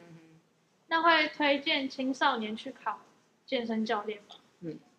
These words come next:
Speaker 1: 就是你会推荐我们的青少年或是我们的听众朋友去投入这个行业吗？以你自己这么多年的经验，你会觉得这个，这一块，这个领域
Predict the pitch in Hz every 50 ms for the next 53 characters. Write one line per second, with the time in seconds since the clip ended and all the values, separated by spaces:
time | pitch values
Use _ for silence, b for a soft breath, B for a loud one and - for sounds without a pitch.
0 | _ _ _ - 302 330 311 285 302 285 285 302 262 240 269 247 190 175 170 170
1 | 170 175 175 175 - 220 220 214 233 202 180 165 160 143 143 156 165 175 180 214
2 | 214 220 220 180 160 160 160 165 160 214 196 202 202 196 185 180 165 160 165 -
3 | - 233 - - 180 202 269 269 247 254 220 208 190 170 160 - - - - _
4 | _ - - 160 165 170 185 180 165 165 160 170 202 247 254 208 - - 233 233
5 | 202 170 156 220 196 185 175 180 185 185 185 180 170 160 160 156 - 190 180 180
6 | 180 180 170 170 175 196 214 208 - 180 175 175 175 214 196 185 180 170 165 -
7 | - 240 240 233 233 - 254 196 175 170 B B B B B B - 247 226 214
8 | 190 185 165 165 175 208 208 185 170 -